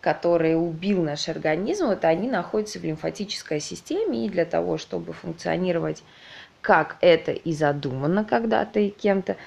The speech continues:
нам очень важно двигаться, потому что лимфатическую систему нужно разгонять. И, а, разгоняя ее, мы помогаем нашей лимфе доставить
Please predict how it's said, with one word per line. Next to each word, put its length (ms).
нам 220
очень 300
важно 420
двигаться, 760
потому 380
что 180
лимфатическую 800
систему 560
нужно 460
разгонять. 1800
И, 600
а, 480
разгоняя 680
ее, 520
мы 200
помогаем 640
нашей 380
лимфе 280
доставить 680